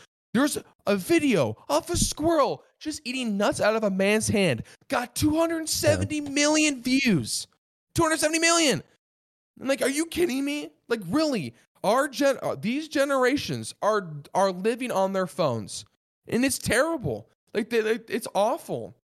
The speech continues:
Speaker 1: It's
Speaker 2: I
Speaker 1: just
Speaker 2: literally,
Speaker 1: this world.
Speaker 2: you're yelling so much, I had to go turn you down. In my,
Speaker 1: Oh, sorry.
Speaker 2: in
Speaker 1: Yeah,
Speaker 2: my
Speaker 1: I mean,
Speaker 2: headphones, in my headphones,
Speaker 1: yeah.
Speaker 2: at least.
Speaker 1: Oh,
Speaker 2: <laughs> It's
Speaker 1: the,
Speaker 2: just
Speaker 1: the
Speaker 2: like,
Speaker 1: country's in
Speaker 2: "Holy
Speaker 1: shambles.
Speaker 2: shit."
Speaker 1: Cu-, the country's in
Speaker 2: <clears throat>
Speaker 1: shambles. Like, we have, we have Biden and Camel,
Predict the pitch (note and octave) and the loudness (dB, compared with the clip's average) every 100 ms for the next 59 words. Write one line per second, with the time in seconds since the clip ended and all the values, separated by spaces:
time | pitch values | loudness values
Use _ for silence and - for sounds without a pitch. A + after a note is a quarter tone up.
0 | _ _ - - G#2+ A2+ - B2 A#2+ C#3+ | _ _ -16 -10 -6 -4 2 4 6 6
1 | C3+ D3+ F3+ A3 - C3 C#3 A#2+ A2+ C3+ | 6 4 0 -2 -2 2 2 4 4 4
2 | C3 - A#2 G#2 G2+ F#2+ G2+ G2+ F2 G#2 | 2 2 2 2 2 0 2 0 0 -2
3 | F#2+ E2+ F2 E2+ F2 - _ _ _ - | -2 -4 -6 -8 -12 -16 _ _ _ -10
4 | F#2 F#2 F#3+ C3 A2 G#3+ F#3+ G#2+ D3 C3 | -4 0 2 0 0 0 -2 0 2 4
5 | C3 A#2+ A2+ A2+ F2+ F2+ G2+ G#2 G2+ G2 | 4 4 2 0 -2 -4 0 0 2 0
6 | G2+ F2+ G2 - F3+ B2 - - B3 A3 | 0 -2 0 2 2 0 -4 -6 -6 -8
7 | B3+ F#3+ A#3+ D3+ D3 D#3+ E3+ D#3 C#3 G#3+ | -4 -2 -2 -2 -4 0 2 4 4 2
8 | D3+ B2 - - _ - C3+ - - - | 0 0 -4 -18 _ -4 -4 -4 -6 -4
9 | C#4+ C#4+ C4+ - F3+ A#2 - - _ _ | 2 2 2 2 2 2 0 -8 _ _
10 | _ _ F#3 F#3+ G3 A#3+ A3+ A3 G3 - | _ _ -6 -6 -4 -4 0 0 -2 -12
11 | F#3+ A3 A3+ G#3 C3+ F#3 F3+ A3 B3 C4+ | -10 -6 -2 -2 -2 0 2 2 -2 -6
12 | A#3 G3 F#3+ - G3+ G3 C#3+ A#2+ D#3 | -2 0 0 0 2 2 2 0 -2